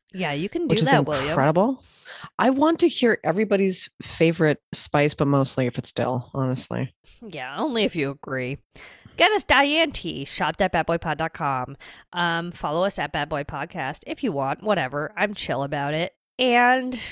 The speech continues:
Speaker 1: you know, don't listen to Doctor Oz for diet advice, I'd say.
Speaker 2: Well, I'm gonna do it.
Speaker 1: Oh, wait, did Doctor Oz and Mark McGrath meet? No.
Speaker 2: Hmm. Kinda feels like they might have, but probably not.
Speaker 1: Oh,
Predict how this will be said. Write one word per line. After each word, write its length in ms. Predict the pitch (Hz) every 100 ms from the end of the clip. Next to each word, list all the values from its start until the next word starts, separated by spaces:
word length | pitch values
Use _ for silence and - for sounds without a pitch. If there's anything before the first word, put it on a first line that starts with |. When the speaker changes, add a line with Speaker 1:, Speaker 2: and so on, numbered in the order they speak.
| -
Speaker 1:
you 140 | 262 294
know, 400 | 208 202 226 240
don't 180 | 220 220
listen 240 | 233 - 233
to 40 | 202
Doctor 380 | 196 196 165
Oz 220 | 165 190 -
for 140 | 139
diet 320 | 123 123 185
advice, 420 | 139 - 120 127 -
I'd 200 | 123 -
say. 320 | 127 135 175 _ _ _ _ _ _ _ _ _ _ _ - - - -
Speaker 2:
Well, 120 | 180
I'm 100 | 233
gonna 160 | 170
do 180 | 120 160
it. 140 | 120 - _ -
Speaker 1:
Oh, 160 | 277 294
wait, 320 | 349 247 -
did 120 | 180
Doctor 380 | 196 190 226 180
Oz 300 | 175 175 -
and 260 | 175 165
Mark 220 | 156 160 -
McGrath 440 | 151 127 139 -
meet? 300 | 226 240 -
No. 300 | 147 123 - _ _ _ _ _ _ _ -
Speaker 2:
Hmm. 680 | 202 170 160 151 143 139 135 - -
Kinda 160 | 277 370
feels 200 | 427 392
like 140 | 294
they 100 | 190
might 300 | 151 123 135
have, 180 | 120 120 -
but 200 | 113 -
probably 300 | 147 214 339
not. 200 | 285 160
Speaker 1:
Oh, 140 | -